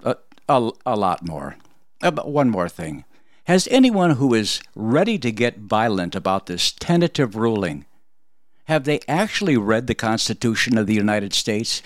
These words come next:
I mean, even more telling, have any of these hot-to-trot would-be violent activists read the draft version of the court's possible Roe v. Wade and Casey rulings? It's online. It's super easy to find.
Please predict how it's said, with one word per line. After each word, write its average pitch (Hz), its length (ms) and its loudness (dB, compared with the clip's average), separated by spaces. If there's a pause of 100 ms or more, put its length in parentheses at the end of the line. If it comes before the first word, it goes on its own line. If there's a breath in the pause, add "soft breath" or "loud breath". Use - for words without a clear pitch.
I - 100 -2
mean, 277 120 2 (300 loud breath)
even 247 340 4
more 151 220 4
telling, 95 500 -4 (600)
have 143 260 -2
any 254 260 6
of 156 120 6
these 123 220 2
hot-to-trot 156 720 0
would-be 165 360 2
violent 151 480 2
activists 101 680 -4 (960)
read 208 200 0
the 233 80 0
draft 220 420 0
version 107 520 -2 (580)
of 147 160 0
the 151 80 0
court's 196 400 0
possible 156 640 0
Roe 143 260 4
v. 143 220 2
Wade 131 400 2
and 117 180 0
Casey 135 540 0 (240 loud breath)
rulings? 95 560 -4 (1040)
It's 262 120 0
online. 233 540 4
It's 175 220 2
super 214 360 2
easy 180 260 2
to - 80 -6
find. 165 480 -2